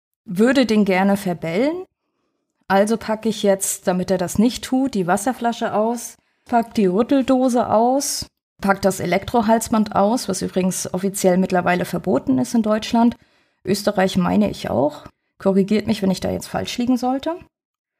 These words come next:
Wir haben den Stachler, also rucken wir einmal an der Leine. Auch ein Leinenruck ist positive Strafe, das tut weh. Wenn's nicht wehtun würde, würd's nicht funktionieren. Zumindest nicht so, wie man sich das in dem Moment erhofft.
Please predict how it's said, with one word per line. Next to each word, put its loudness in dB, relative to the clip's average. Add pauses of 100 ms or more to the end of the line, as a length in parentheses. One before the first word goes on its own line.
Wir 4
haben 2
den -4
Stachler, 0
also 2
rucken 0
wir 2
einmal 0
an -6
der -4
Leine. 2
Auch -6
ein 0
Leinenruck 0
ist -8
positive -2
Strafe, -4
das -4
tut -8
weh. 0 (680)
Wenn's -4
nicht -4
wehtun 2
würde, 2
würd's -4
nicht -4
funktionieren. -4 (400)
Zumindest 2
nicht 2
so, 4
wie 6
man 2
sich -6
das -4
in 0
dem 0
Moment -2
erhofft. -4